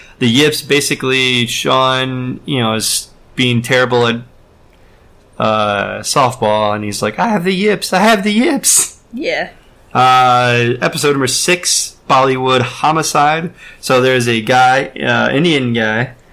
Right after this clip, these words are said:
Speaker 1: uh, his name is Raj. He believes he's cursed when all of his serious girlfriends,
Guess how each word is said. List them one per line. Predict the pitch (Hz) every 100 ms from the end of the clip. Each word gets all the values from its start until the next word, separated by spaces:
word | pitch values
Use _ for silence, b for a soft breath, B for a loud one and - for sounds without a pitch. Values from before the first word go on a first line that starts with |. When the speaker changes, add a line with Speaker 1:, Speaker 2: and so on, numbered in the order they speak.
| b b -
Speaker 1:
uh, | 117 110 113
his | 113 113
name | 123
is | 107
Raj. | 104 120 131 117 117 110
He | 117
believes | 110 117 123 131
he's | - 120 104
cursed | - - 156 123 143 -
when | 117 113
all | 110 123 131
of | 120
his | 113 104
serious | - 139 131 107
girlfriends, | - 117 113 - 110 110 120 139 -